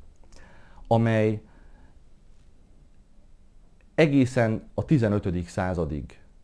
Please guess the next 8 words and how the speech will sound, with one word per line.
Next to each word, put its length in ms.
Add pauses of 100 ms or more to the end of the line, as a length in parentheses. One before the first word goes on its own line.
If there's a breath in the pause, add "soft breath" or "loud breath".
(520)
létezhetett 800
ennek 280
a 60
legendája. 800 (200)
Tonus 300
Oba 420 (1040 soft breath)
élve 360
eltemettetéséről 1400